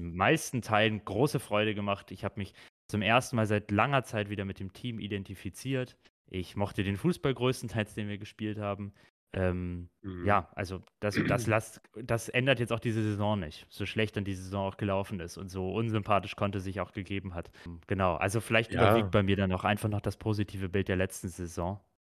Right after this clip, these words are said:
Speaker 1: und keine Ahnung. Ich weiß, ich weiß, ich weiß es nicht so. Vielleicht bin ich, wie gesagt, vielleicht bin ich da auch zu gnädig.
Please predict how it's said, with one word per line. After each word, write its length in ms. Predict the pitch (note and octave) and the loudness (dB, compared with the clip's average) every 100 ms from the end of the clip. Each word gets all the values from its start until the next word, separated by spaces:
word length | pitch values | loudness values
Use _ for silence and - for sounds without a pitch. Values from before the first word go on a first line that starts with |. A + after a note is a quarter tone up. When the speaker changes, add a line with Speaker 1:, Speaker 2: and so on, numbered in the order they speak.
| _ | _
Speaker 1:
und 540 | - E2+ E2 E2 - - | -8 -4 -4 -6 -12 -10
keine 240 | - F2+ | -2 0
Ahnung. 220 | D2+ D#2 - | -2 -4 -4
Ich 140 | D3 | 2
weiß, 200 | G#2 G2 | 2 2
ich 140 | - - | 0 4
weiß, 260 | A#2+ A#2+ | 4 4
ich 140 | - - | -2 2
weiß 140 | F#2+ | 2
es 140 | F2+ - | 2 -6
nicht 160 | E2+ | -6
so. 120 | G#2 | -6
Vielleicht 280 | F#2 - G2 | -4 -4 -4
bin 100 | - | -4
ich, 240 | F#2 - _ | -6 -10 _
wie 80 | - | -2
gesagt, 240 | C3 G2+ - | 0 -2 -4
vielleicht 200 | A#2+ - | -6 -4
bin 100 | A2+ | -6
ich 80 | |
da 100 | - | -4
auch 60 | G2+ | -6
zu 100 | - | -6
gnädig. 480 | F#2+ F2+ E2+ F2 | -4 -2 -2 -6